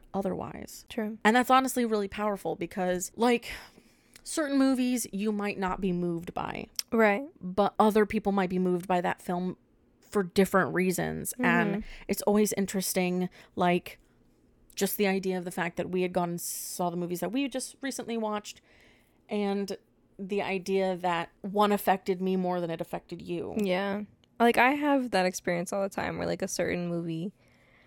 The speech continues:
Speaker 2: I love it so much and I want someone else to love it just as much, and then they,
Speaker 1: Yeah.
Speaker 2: like, kinda don't. And I'm
Speaker 1: Yeah.
Speaker 2: like, "Damn, I guess it just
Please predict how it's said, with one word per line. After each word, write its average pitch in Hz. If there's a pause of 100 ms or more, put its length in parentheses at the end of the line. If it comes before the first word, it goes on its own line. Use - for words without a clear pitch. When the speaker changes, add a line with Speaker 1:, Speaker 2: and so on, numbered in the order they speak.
(300)
Speaker 2:
I 208
love 190
it 180
so 185
much 185
and 180
I 180
want 175
someone 185
else 175
to 190
love 170
it 165
just 180
as 180
much, 180
and 196
then 180
they, 180
Speaker 1:
Yeah. 175
Speaker 2:
like, 165
kinda 202
don't. 208 (140)
And 453
I'm 440
Speaker 1:
Yeah. 392
Speaker 2:
like, 381
"Damn, 214
I 190
guess 202
it 208
just -